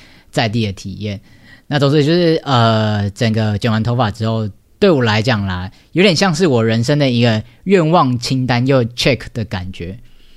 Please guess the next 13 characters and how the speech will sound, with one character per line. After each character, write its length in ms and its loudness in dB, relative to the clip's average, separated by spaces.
这 220 4
真 320 0
的 240 4
是 200 0
我 200 -4
一 160 -4
直 160 -4
以 100 -2
来 220 -4
很 220 -4
想 240 -2
要 200 0
去 300 -6